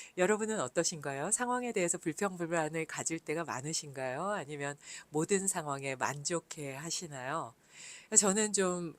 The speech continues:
어린 시절에는 불평이 항상 많았고 불만도 많았고 그러다가 나이가 들면서 "아, 내가 이런 성격이 있어서 문제가 많았구나.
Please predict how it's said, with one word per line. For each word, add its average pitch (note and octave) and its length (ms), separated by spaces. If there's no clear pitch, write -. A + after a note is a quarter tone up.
어린 B3 320
시절에는 F#3+ 540
불평이 A3 440
항상 D#4 640
많았고 D3 400
불만도 F#3 540
많았고 C3+ 680
그러다가 F3+ 560
나이가 E3 480
들면서 D3 760
"아, - 60
내가 D#3+ 220
이런 F3+ 320
성격이 G#3+ 500
있어서 D3+ 320
문제가 D#3 420
많았구나. B2+ 600